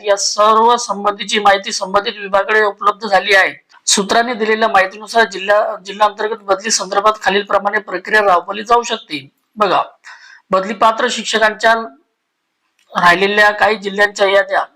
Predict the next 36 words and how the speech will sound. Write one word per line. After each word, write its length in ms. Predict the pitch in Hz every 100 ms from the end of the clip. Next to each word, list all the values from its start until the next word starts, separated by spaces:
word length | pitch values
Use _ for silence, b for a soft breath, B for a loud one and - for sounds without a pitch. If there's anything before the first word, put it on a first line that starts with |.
| _
बघा, 240 | 190 190
बदली 320 | 190 175 196
पात्र 300 | 214 214 262 247
शिक्षकांच्या 640 | 208 202 202 208 214 214
राहिलेल्या 600 | 185 175 190 196 202 208
काही 260 | 202 190 196
जिल्ह्यांच्या 540 | 185 175 196 196 202
याद्या 360 | 185 190 208 135 - B B B
एक 180 | 196 196
दोन 180 | 220 220
दिवसात 260 | 208 196 214 -
तयार 180 | 185 196
होतील. 420 | 196 - 147 131 _ _ b b _ _ _ _ _ -
वेळापत्रक 560 | 196 214 226 262 247
विन्सेस 640 | 233 190 196 190 240 240 -
पोर्टलवर 580 | - 196 190 220 233 226
प्रसिद्ध 480 | - 196 240 196
होणार 300 | 220 220 226
असून, 320 | 220 220 208 143 175
बघा, 400 | 202 202 165 196 - _ 214
जो, 100 | 208
हा 200 | 208 165
जो 180 | 180 202
वेळापत्रक 560 | 185 196 196 226 226 214
आहे 140 | 196
तो 220 | - 226
वेळापत्रक 520 | 202 208 208 196 220 214 175
विन्सेस 460 | 180 170 240 226
पोर्टलवर 540 | - 202 202 202 214 190
प्रसिद्ध 460 | - 175 - 196
होणार 300 | 202 202 214
असून 260 | 214 - 190
त्यानुसार 420 | 196 196 202 220
बदली 300 | 190 180 -
प्रक्रिया 420 | 214 202 214 220
विहित 260 | 202 196